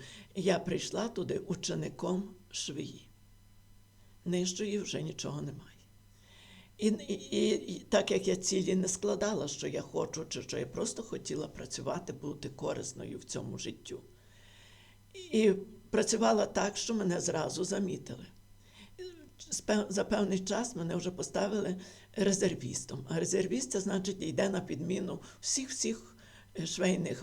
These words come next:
операцій, які проходять, і з'єднуються в одне ціле,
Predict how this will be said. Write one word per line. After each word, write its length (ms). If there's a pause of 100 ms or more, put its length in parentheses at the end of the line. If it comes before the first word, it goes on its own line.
операцій, 520
які 340
проходять, 1000 (460)
і 180
з'єднуються 640
в 40
одне 260
ціле, 380